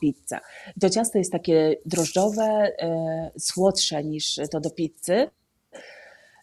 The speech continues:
E, i to normalnie tutaj kobiety wypiekają w domach. A jeśli chodzi o pizzę, to co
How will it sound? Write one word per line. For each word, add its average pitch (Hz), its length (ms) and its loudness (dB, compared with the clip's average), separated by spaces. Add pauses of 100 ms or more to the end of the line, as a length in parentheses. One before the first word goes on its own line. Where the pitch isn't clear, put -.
(140)
E, 180 580 2
i 214 80 0
to 349 260 6
normalnie 240 400 2
tutaj 220 220 -4
kobiety 190 340 -2
wypiekają 165 500 -6
w 156 60 -14
domach. 147 420 -4 (520)
A 196 140 0
jeśli 208 260 0
chodzi 233 240 -4
o 190 80 -8
pizzę, 196 760 -2 (640)
to 214 160 4
co - 360 -4